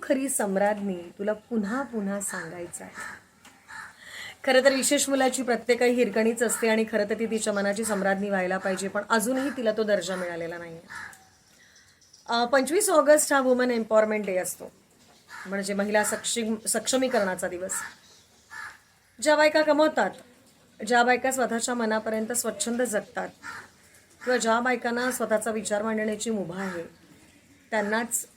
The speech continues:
आपण महिला सक्षम आहेत असं म्हणतो. पण अशा कित्येक महिला आहेत की ज्या कदाचित कमाई करत नाही,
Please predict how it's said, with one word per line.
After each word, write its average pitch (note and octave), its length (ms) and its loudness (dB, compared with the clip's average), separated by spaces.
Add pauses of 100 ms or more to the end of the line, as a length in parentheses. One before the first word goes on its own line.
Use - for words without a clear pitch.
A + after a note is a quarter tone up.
(420)
आपण A3 180 -4
महिला A#3 320 2
सक्षम A3+ 420 -2
आहेत G#3+ 140 0
असं G3 200 -2
म्हणतो. F3 260 -10 (960)
पण A3+ 80 0
अशा A#3+ 180 0
कित्येक C4+ 720 -2 (320)
महिला A3 300 2
आहेत G3+ 220 0 (760)
की A#3 80 -12
ज्या B3+ 140 2
कदाचित B3 440 0
कमाई G#3+ 240 2
करत A3 300 0
नाही, G3 380 -4